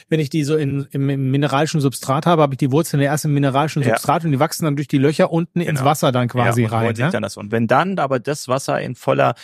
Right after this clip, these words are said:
Speaker 2: das ist dann wie, äh, kann man sich vorstellen, wie, wie Salzwasser. Ja,
Speaker 1: Okay.
Speaker 2: das ist halt, dann vertrocknen sie, sie wachsen nicht richtig, kümmern vor sich hin,
Speaker 1: Okay.
Speaker 2: weil sie dann eben nicht richtig, ja, nicht richtig
Speaker 1: Also ist die
Speaker 2: ernährt werden.
Speaker 1: Kategorie da gar nicht, äh,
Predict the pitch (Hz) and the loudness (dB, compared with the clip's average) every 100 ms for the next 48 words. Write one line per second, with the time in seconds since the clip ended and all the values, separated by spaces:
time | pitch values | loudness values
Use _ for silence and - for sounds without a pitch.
0 | - - 117 127 123 117 131 151 147 _ | -18 -6 -4 -2 0 0 2 2 0 _
1 | _ _ _ _ - 110 151 175 165 - | _ _ _ _ -14 -2 0 2 0 0
2 | 156 - 147 131 135 - - - - 127 | -2 0 -2 -2 -2 -4 -12 -10 -4 0
3 | 101 98 - 85 - - - 110 147 - | 0 0 -6 -8 -10 -14 -8 -2 2 4
4 | 135 - - 120 - 120 123 117 _ - | 2 0 -2 -4 -2 -4 -4 -8 _ -10
5 | - - 139 147 135 131 131 120 113 113 | -6 -2 -2 0 -4 0 -2 -2 -8 -8
6 | 113 127 - 127 117 - 117 - 117 110 | -4 -4 -4 -8 -8 -4 -6 -4 -6 -6
7 | - - - _ - - 131 120 120 - | -12 -20 -20 _ -8 -2 2 4 2 -2
8 | 110 110 - 120 113 143 135 113 107 107 | -2 -4 -4 -4 0 0 2 2 2 0
9 | 104 107 110 104 110 110 - 107 104 101 | -4 -6 -4 -8 -10 -10 -10 -10 -10 -12
10 | - 98 92 95 101 107 101 156 196 117 | -8 -6 -6 -8 -10 -4 -2 2 2 0
11 | 107 175 160 156 175 180 160 147 151 151 | 0 0 2 2 2 2 2 2 0 -2
12 | - - - - 147 131 | -8 -20 -8 0 2 2